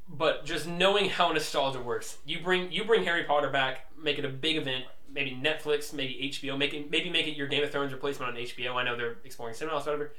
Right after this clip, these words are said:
Something along those lines. Bring it back somewhere between twenty twenty-one, twenty twenty-five.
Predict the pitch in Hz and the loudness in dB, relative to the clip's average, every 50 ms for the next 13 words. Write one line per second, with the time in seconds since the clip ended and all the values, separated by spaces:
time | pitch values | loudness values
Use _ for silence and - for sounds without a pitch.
0 | - - - - - - - 240 240 262 240 220 208 202 175 160 139 147 143 143 | -10 -10 -10 -10 -8 -4 2 2 4 6 8 8 8 8 6 4 2 4 2 2
1 | 143 135 143 156 151 147 139 135 131 131 - - - - - - - - - 185 | 2 2 0 0 0 2 2 2 2 2 0 -2 -8 -8 -8 -8 -8 -4 0 2
2 | 180 185 170 165 151 151 156 156 139 - 151 139 135 131 139 135 127 127 123 120 | 2 4 2 0 0 -2 -4 -4 -2 -2 -2 -2 -2 -4 -4 -6 -6 -6 -6 -6
3 | - 123 123 113 - 123 113 113 - 113 113 113 | -6 -8 -8 -8 -6 -6 -6 -4 -4 -4 -4 -4